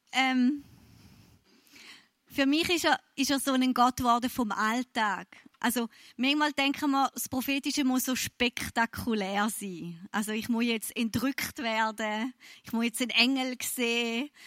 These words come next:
eine Vision haben, die eine halbe Stunde geht und dann ist es Gott. Aber mein Gott ist ein Gott vom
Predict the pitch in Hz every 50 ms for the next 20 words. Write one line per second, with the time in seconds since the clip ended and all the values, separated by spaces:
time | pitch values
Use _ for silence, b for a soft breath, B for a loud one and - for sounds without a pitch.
0 | B B B 240 247 247 269 247 - 247 262 269 285 277 269 311 285 254 247 254
1 | 240 262 254 247 247 254 - 233 233 254 254 240 - - - - 262 262 269 269
2 | 262 - - 262 247 247 247 240 240 254 - - - - - 233 226 - - 226
3 | 214 240 240 233 - 226 202 - - - - 196 180 185 - _ _ - - B
4 | B B B B B B B B B B B B 233 233 220 226 233 226 226 -
5 | - 240 247 269 311 330 359 370 359 277 277 269 262 269 - _ - - - -
6 | _ - 240 214 - 240 226 220 214 202 196 - - - - 214 196 196